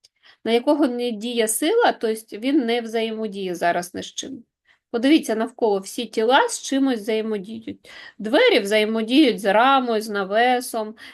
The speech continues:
зі стінами. Е, все в нашій, на нашій планеті, все взаємодіє один з одним. І тако-, такого немає, щоб щось з кимось не взаємодіяло.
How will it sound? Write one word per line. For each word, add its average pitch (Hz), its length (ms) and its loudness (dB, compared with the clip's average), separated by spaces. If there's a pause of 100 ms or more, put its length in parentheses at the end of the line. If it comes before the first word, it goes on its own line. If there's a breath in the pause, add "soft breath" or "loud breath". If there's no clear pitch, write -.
(100)
зі 233 200 2
стінами. 233 920 -2 (480 loud breath)
Е, 220 140 4
все 226 400 0
в - 100 -8
нашій, 214 480 -4
на 214 140 -4
нашій 214 320 -4
планеті, 220 540 -2
все 269 320 2
взаємодіє 226 800 -2
один 214 360 -2
з 196 60 -14
одним. 196 420 -8 (640 loud breath)
І 247 180 -10
тако-, - 800 -2
такого 294 440 4
немає, 220 400 0
щоб - 240 -12
щось 392 360 -2
з - 80 -12
кимось 269 480 -2
не 226 180 -2
взаємодіяло. 202 960 -6